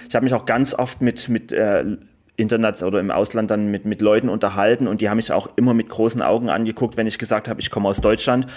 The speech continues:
weil einfach diese Musik, der Sound so undeutsch, was auch immer, den deutschen Sound ausmacht, ähm, so undeutsch klingt und über-, und, äh,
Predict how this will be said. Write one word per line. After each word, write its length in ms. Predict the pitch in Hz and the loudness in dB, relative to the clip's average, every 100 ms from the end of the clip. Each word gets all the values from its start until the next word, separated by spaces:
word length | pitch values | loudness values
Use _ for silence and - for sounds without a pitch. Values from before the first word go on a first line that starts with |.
| - | -4
weil 120 | 117 90 | 0 0
einfach 280 | 113 113 | 0 -4
diese 220 | - 117 110 | -2 -4 0
Musik, 400 | 107 - 147 117 | 0 0 -2 -2
der 100 | 101 | 0
Sound 460 | 104 107 120 123 | 2 2 2 -2
so 840 | - - - 123 151 165 - - _ - | -8 -4 4 6 6 4 2 -4 _ 2
undeutsch, 640 | 139 175 143 104 98 - | 4 4 4 4 2 0
was 120 | 98 | -4
auch 100 | 104 | -2
immer, 340 | 101 120 117 - - _ - | 0 2 2 0 -10 _ -2
den 160 | 110 107 | 0 0
deutschen 300 | 104 - 110 | -2 -2 -2
Sound 240 | 101 - | -2 2
ausmacht, 500 | 104 120 107 113 - - - - | 0 0 -2 -4 -6 -16 -16 -4
ähm, 140 | - 110 | 0 2
so 160 | 127 | 2
undeutsch 600 | 127 139 165 131 123 - | 4 4 4 4 2 -2
klingt 400 | - 120 139 143 | -2 2 4 4
und 160 | 110 117 | 2 0
über-, 180 | 90 - | -2 -8
und, 360 | - 78 - | -10 -12 -8
äh, 140 | - | -6